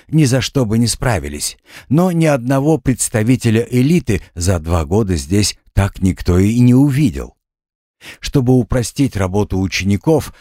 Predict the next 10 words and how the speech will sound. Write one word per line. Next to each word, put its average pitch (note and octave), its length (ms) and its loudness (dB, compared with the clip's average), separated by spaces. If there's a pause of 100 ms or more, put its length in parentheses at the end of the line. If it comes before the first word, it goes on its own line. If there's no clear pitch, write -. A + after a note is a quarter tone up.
а G#2 120 -2
также A2 400 -2
упорядочить F2+ 840 -2
жизнь D#2+ 420 0
испытуемых, D#3 880 0 (240)
Прасковья D3 640 0
создала A#2+ 520 -2
небольшой B2 560 0
свод - 420 -4
правил. B1+ 460 -4